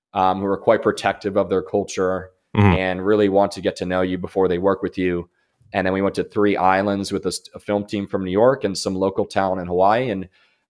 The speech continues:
Speaker 1: basically spoke to all the kava people we could, um, to,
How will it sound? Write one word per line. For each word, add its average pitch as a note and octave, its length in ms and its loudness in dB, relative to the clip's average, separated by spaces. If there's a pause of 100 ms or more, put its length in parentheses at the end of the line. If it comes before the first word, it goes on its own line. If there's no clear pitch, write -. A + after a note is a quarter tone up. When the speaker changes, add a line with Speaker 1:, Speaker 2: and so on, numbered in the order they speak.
(140)
Speaker 1:
basically A#2 880 2 (240)
spoke A#2+ 400 0
to B2 80 4
all A2+ 260 6
the B2 100 2
kava A2+ 320 0
people A2 320 -2
we G2+ 120 0
could, B2 560 4 (500)
um, G2 640 0 (540)
to, A2 600 2